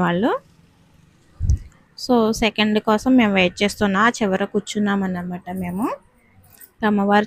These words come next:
చూడండి ఎంత అందంగా ఉన్నారో కదా, సరస్వతి దేవి కదండి, ఇంకా white and pink saree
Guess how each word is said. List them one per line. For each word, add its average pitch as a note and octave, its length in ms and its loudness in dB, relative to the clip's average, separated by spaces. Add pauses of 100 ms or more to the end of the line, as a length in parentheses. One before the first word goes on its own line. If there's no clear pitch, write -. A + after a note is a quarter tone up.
చూడండి G#3+ 320 2 (100)
ఎంత G3 180 -2 (120)
అందంగా G3+ 340 4 (120)
ఉన్నారో G3+ 280 2 (100)
కదా, F#3 160 -2 (140)
సరస్వతి A3+ 480 0
దేవి A3 240 2
కదండి, F#3+ 300 -4 (100)
ఇంకా A#3+ 140 0 (100)
white F#3+ 320 2
and G#3 100 0 (120)
pink F#3+ 200 -6 (160)
saree F#3 240 0